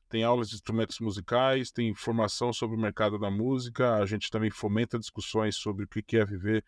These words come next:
no mercado criativo e da música que vem da periferia. Então essa é uma frente, é, de atuação. A segunda frente de atuação da banca está relacionada às nossas consultorias, é, prestações de serviços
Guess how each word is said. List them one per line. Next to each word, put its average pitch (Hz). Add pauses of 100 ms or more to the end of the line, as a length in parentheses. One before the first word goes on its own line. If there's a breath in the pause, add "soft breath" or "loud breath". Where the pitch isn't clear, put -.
(220 soft breath)
no 104
mercado 101
criativo 104
e 110
da 107
música 101
que -
vem 101
da 101
periferia. 98 (560 soft breath)
Então 117
essa 123
é -
uma 135
frente, - (680 soft breath)
é, 101
de 104
atuação. 110
A 107
segunda 135
frente 127
de 123
atuação 117
da 110
banca 107 (320)
está -
relacionada 107
às 104
nossas 107
consultorias, 117 (400)
é, 101 (200)
prestações 110
de -
serviços 104